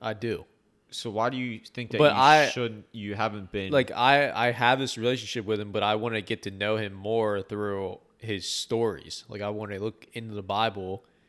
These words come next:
Speaker 1: and learn more about him to build the relationship that I have with him.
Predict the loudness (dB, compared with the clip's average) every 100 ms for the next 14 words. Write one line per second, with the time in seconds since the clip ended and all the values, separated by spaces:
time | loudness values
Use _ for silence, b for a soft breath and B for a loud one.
0 | b -8 -6 -2 -2 -2 -2 -2 0 0
1 | 0 -2 -8 -8 -10 -4 2 2 2 -2
2 | -4 -4 -4 -4 -6 -10 -12 -6 -6 -2
3 | -2 -4 -6 -14 -14